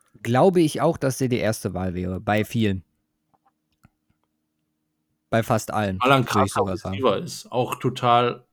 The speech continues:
Speaker 2: undervalued, gefühlt, auch einfach aufgrund dessen, was einfach in Chicago die letzten Jahre los war.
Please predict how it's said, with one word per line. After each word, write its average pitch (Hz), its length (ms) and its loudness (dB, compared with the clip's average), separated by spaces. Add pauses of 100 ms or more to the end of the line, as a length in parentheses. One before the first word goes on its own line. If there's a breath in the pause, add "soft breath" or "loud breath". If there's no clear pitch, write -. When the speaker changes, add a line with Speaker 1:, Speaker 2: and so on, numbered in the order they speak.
(120)
Speaker 2:
undervalued, 135 960 0 (920)
gefühlt, 131 760 0
auch 117 160 -8
einfach 113 300 -2
aufgrund 110 420 -4
dessen, 113 280 -2
was 104 140 -2
einfach 104 520 -4
in 104 160 -8
Chicago 117 500 0
die 117 100 -6
letzten 120 360 -4
Jahre 113 240 0
los 117 340 -2
war. 127 320 -2